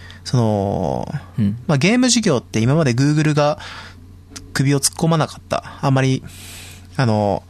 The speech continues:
Speaker 1: 主導でやってこなかった事業だったんで、まあ、それもあって、あのー、まあ、アイティー界の競争というか、
Speaker 2: そうですね。
Speaker 1: が、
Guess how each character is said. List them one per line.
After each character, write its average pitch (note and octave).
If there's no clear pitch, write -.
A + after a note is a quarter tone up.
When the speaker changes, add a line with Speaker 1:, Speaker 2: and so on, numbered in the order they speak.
Speaker 1:
主 -
導 C#3
で C3+
や A#2
っ -
て -
こ C3+
な B2
か F#2+
っ -
た -
事 -
業 G#2+
だ G2
っ -
た G2
ん G2+
で、 G#2+
ま C#3
あ、 -
そ B2+
れ B2
も A#2+
あ -
っ A2+
て、 -
あ A#2
の G#2
ー、 B2
ま A#2
あ、 A2+
ア A#2
イ A2+
テ A2+
ィ -
ー -
界 G#2+
の G#2
競 -
争 G#2
と G#2+
い G#2+
う G#2+
か、 -
Speaker 2:
そ -
う -
で C#3
す C3
ね。 B2+
Speaker 1:
が、 C3+